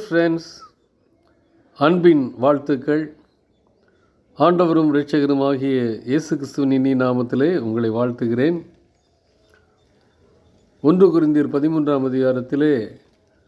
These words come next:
அன்பு எப்படிப்பட்டது, எப்படி இருக்க வேண்டும் என்பதை குறித்து தியானித்துக் கொண்டிருக்கிறோம். நேற்றைய தினத்திலே ஒன்று கொரிந்தியர் பதிமூன்று நான்கின் முதல் பகுதியிலே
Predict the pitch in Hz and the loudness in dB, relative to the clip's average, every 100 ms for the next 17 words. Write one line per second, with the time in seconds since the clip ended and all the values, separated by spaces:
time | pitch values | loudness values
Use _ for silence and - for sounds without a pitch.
0 | _ _ _ - 131 170 185 180 143 117 | _ _ _ -6 -2 0 2 2 2 -2
1 | - - _ - 131 139 180 147 127 147 | -10 -20 _ -6 -6 0 0 0 -2 -2
2 | 135 156 - - _ _ _ _ 127 135 | 0 -2 -4 -12 _ _ _ _ -8 -2
3 | 170 147 151 175 151 143 139 135 127 127 | 2 2 2 0 0 0 0 -2 -2 -4
4 | 123 139 143 151 123 127 117 113 117 117 | -4 -6 -4 -2 0 -2 -4 -4 -4 -4
5 | 110 127 143 - - _ _ _ _ _ | -4 -2 -4 -6 -16 _ _ _ _ _
6 | _ _ _ - 147 160 170 156 160 165 | _ _ _ -2 0 2 2 2 0 -2
7 | 175 151 180 - - _ _ _ _ _ | 0 2 0 -6 -18 _ _ _ _ _
8 | _ _ _ _ _ _ _ _ - 143 | _ _ _ _ _ _ _ _ -2 0
9 | 180 165 165 156 151 156 151 165 156 147 | 2 2 2 2 0 0 0 2 2 0
10 | 139 147 147 143 127 143 170 165 147 131 | 0 0 0 0 0 0 0 0 -2 0
11 | 131 131 147 120 | -2 -2 -2 -4